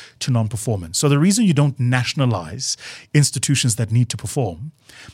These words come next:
is because the way our government is built is not for it to be built on performance.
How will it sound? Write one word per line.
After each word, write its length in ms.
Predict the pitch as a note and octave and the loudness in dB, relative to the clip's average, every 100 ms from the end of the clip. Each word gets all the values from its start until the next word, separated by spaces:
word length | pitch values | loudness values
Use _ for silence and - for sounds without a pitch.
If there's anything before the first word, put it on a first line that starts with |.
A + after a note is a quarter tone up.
| - | -4
is 140 | C#3 A2+ | -4 -2
because 360 | B2+ C#3 A#2+ | -2 0 0
the 80 | B2 | 0
way 180 | B2+ C3 | 0 2
our 160 | A#2+ | 0
government 560 | G2 G#2 F3+ G3 F#3+ C#3+ | -2 -2 0 2 2 2
is 100 | G#2 | -4
built 400 | F2 E2+ E2+ - - | -8 -12 -12 -12 -6
is 140 | A#2 | 0
not 180 | C3 B2+ | 0 0
for 220 | - A#2 | -2 -2
it 220 | G#2+ - _ - | -4 -10 _ -10
to 100 | - | -4
be 80 | A2+ | -2
built 260 | A#2+ A2+ | 0 -2
on 100 | A2 | -4
performance. 520 | G2+ - A#2 F#2 D#2+ | -8 -6 -6 -6 -8